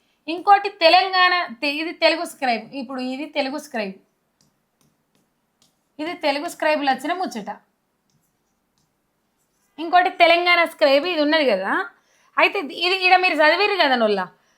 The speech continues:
"నేను వెళ్ళిపోతున్నా, నా వల్ల కాదు" అని చెప్పేసి సునీల్ కనుగోలు బై బై చెప్పిండ్రు. బై బై చెప్పిన తర్వాత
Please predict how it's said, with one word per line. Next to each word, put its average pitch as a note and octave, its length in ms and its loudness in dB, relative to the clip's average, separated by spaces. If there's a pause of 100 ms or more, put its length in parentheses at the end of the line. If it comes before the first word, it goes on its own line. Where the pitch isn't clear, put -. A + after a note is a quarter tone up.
(200)
"నేను F4+ 280 6
వెళ్ళిపోతున్నా, F4 680 4
నా G4+ 180 6
వల్ల D#4+ 260 4
కాదు" D#4 280 4
అని D4 140 0
చెప్పేసి F4 320 2
సునీల్ F#4 320 4
కనుగోలు E4 440 2
బై C4+ 220 2
బై D#4 160 2
చెప్పిండ్రు. C#4 420 -4
బై D4+ 200 0
బై E4+ 160 2
చెప్పిన D4+ 280 -2
తర్వాత C4+ 320 -2